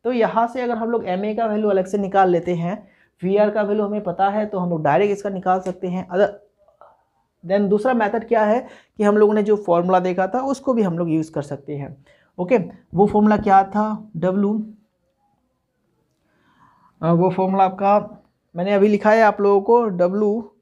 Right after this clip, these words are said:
डी वन माइनस डी टू and नीचे रहेगा टू पी डी, डी वन माइनस डी टू and नीचे रहेगा टू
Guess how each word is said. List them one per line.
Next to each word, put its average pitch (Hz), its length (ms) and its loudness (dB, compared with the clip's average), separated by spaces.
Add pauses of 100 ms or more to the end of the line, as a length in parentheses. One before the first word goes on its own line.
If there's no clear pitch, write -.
(480)
डी 185 180 0
वन 220 260 6
माइनस 214 580 -2
डी 185 160 -4
टू 214 340 -6
and 180 200 -8
नीचे 190 240 2
रहेगा 214 360 4
टू 226 260 -4
पी 214 180 -8
डी, 147 200 -8 (1800)
डी 160 260 0
वन 208 200 4
माइनस 190 520 -2
डी 180 200 -2
टू 202 280 -6
and 180 100 -4
नीचे 170 240 0
रहेगा 190 460 -2 (360)
टू 208 200 0